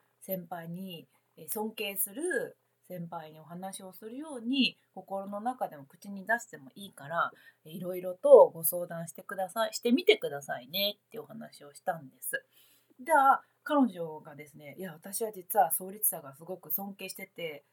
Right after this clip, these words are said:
あのー、大好きなんです」っていうようなお話をされてたんですね。で、えっと、まあ、年に一回来てくださる方で、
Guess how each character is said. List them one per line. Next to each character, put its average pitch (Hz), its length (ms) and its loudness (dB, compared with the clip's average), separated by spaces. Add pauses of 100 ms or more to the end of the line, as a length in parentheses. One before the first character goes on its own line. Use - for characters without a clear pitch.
(240)
あ 170 100 -14
の 156 560 -12
ー、 - 40 -12
大 - 160 -6
好 - 80 -4
き 175 140 -18
な 151 140 -14
ん 143 200 -20 (160)
で - 120 -16
す」 - 180 -4 (140)
っ - 40 -20
て - 80 -16
い - 20 -10
う 151 40 -12
よ 147 40 -14
う - 20 -12
な 131 120 -16
お - 20 -20
話 135 380 -16
を 123 80 -20
さ 165 120 -16
れ 156 120 -20
て 165 180 -16 (240)
た - 100 -20
ん 120 80 -20
で - 80 -20
す - 120 -20
ね。 - 160 -20 (460)
で、 349 280 0 (220)
え 233 100 -2
っ - 40 -6
と、 240 100 4
ま 247 140 12
あ、 - 160 10 (800)
年 214 220 -4
に 160 200 -12
一 - 200 -20
回 160 320 4
来 - 80 -16
て - 140 -12
く - 80 -14
だ 139 120 -6
さ 165 120 -14
る 131 100 -10
方 131 300 -20
で、 143 320 -18